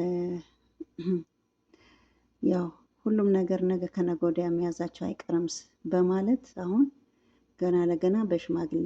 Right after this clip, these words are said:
እንደራደር፣ ያለ ነገር እንነጋገር ቁጭ ብለን» ብለህ አሁን ገና ለገና ሀሳብ አምጥተሃል ማለት ነው። ስለዚህ አሁን ይሄ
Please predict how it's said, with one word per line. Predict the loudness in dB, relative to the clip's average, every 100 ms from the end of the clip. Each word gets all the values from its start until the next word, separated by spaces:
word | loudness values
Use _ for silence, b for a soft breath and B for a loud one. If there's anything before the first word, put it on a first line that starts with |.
| 2
እንደራደር፣ | 0 0 -4 -4 -4 -6 -6 -8 -12 _ _ _ _ _ -6
ያለ | -2 0 0 2
ነገር | 0 0 -2
እንነጋገር | 2 2 2 0 -2 -6 -6 -10 -10
ቁጭ | -12 -8
ብለን» | -8 -6 -6 -10 _ _ _ _ _ -4
ብለህ | -2 -2
አሁን | -4 -4
ገና | -2 -2 -2
ለገና | -4 -4 -2 -2 -4 _ -10
ሀሳብ | -10 -8 -8 -10 -10 _ _ -20 _ _ _ _ _ _ -2
አምጥተሃል | 0 -2 -4 -8 -6 -4
ማለት | -2 -2 -4 -4
ነው። | -6
ስለዚህ | -4 -4 -4 0
አሁን | 0 0 0
ይሄ | 0